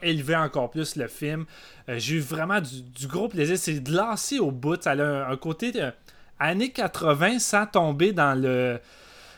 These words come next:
dans le tape à l'œil, puis on va jouer sur la nostalgie, là, aucunement. Je trouve que jamais Tragedy Girl joue sur la, la, la nostalgie.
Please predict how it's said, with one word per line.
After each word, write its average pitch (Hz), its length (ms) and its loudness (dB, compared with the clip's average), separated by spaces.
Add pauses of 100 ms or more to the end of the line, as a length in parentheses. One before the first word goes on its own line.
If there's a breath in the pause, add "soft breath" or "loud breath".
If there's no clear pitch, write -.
dans 147 140 4
le 147 60 2
tape 160 280 4
à 139 120 4
l'œil, 151 260 4
puis 135 200 -2
on 127 160 0
va 131 160 -2
jouer 151 220 2
sur 160 160 -2
la 135 80 0
nostalgie, 139 580 -2
là, 196 200 0
aucunement. 160 520 -2
Je - 160 -10
trouve 160 160 -10
que 143 160 2
jamais 151 320 0
Tragedy 135 420 -4
Girl 147 240 2
joue 139 160 -4
sur 147 140 -6
la, 123 320 -4
la, 131 720 -10
la 131 140 -6
nostalgie. 135 640 -4